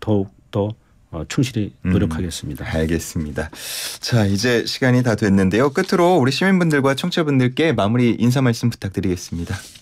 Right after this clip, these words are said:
Speaker 1: 네. 어, 저는 늘, 어, 의정 생활을 하면서, 어, 오로지, 어, 시민을 위한, 어, 의원이 되고자 노력합니다.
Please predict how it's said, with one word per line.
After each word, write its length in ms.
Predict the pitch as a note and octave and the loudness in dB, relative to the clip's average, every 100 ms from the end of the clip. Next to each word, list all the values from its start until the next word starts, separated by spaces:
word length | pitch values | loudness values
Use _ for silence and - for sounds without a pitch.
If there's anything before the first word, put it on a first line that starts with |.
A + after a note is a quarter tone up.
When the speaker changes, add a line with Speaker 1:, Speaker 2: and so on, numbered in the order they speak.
| A#2 | -2
Speaker 1:
네. 260 | G2+ E2 D#2 - - - - - - - - - - - - - - - - - | -2 -2 -8 -18 -20 -20 -20 -18 -18 -20 -20 -18 -18 -18 -20 -20 -20 -20 -20 -8
어, 260 | F2+ F2 D2 C#2 D2 D2+ - - - - - | -4 -4 -4 -6 -8 -10 -14 -20 -20 -16 -2
저는 300 | C3 C3+ A#2 | 2 2 4
늘, 520 | B2+ C3+ C3 B2 - - - | 4 4 2 2 -2 -12 -10
어, 500 | A#2 G#2+ G2 F2 F2 E2 D2+ C#3 | -2 2 2 2 0 -2 -4 -2
의정 460 | B2 B2 B2 A#2 G#2+ - | 0 2 2 0 -2 -8
생활을 360 | C#3 B2+ A2+ | 0 0 2
하면서, 460 | A2+ G#2+ G2+ A#2+ B2 B2+ - | 0 -2 -2 -2 -4 -4 -6
어, 400 | G#2 F2 E2 E2+ _ - - - - | -6 -4 -6 -12 _ -20 -20 -20 -4
오로지, 460 | B2 B2+ B2 B2+ A2+ - - | 0 2 2 0 -2 -10 -6
어, 420 | A2 F#2 F2 D#2+ F2 | -2 -2 -4 -8 -10
시민을 720 | - F3+ F3+ E3+ D3+ C3+ A2+ | -4 2 4 4 4 4 2
위한, 400 | G#2+ A2 A2 B2 | 2 2 2 0
어, 260 | A2 F#2+ F#2+ | -2 -4 -4
의원이 300 | G2+ G2+ G2+ | -2 0 -2
되고자 280 | F#2+ G2 G2 | -2 -2 0
노력합니다. 720 | F#2 F2+ E2 G2+ F2+ E2+ E2 | 0 -2 -4 -6 -6 -6 -8